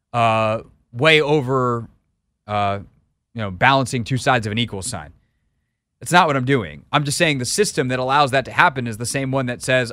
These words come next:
"Oh, yeah, Leonsis can just move his team to Virginia." And,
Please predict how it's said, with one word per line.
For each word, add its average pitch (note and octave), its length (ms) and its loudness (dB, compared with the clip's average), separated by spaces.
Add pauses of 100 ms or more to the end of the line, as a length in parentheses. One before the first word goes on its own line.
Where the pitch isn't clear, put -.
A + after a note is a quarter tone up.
"Oh, G3 180 6
yeah, E3 180 2
Leonsis C#3+ 560 -2
can C#3 100 -10
just C3+ 180 -8
move C#3 240 -4
his C#3 140 -8
team C#3 380 -6 (400)
to E3+ 120 2
Virginia." C3 580 -2 (1600)
And, B2+ 400 4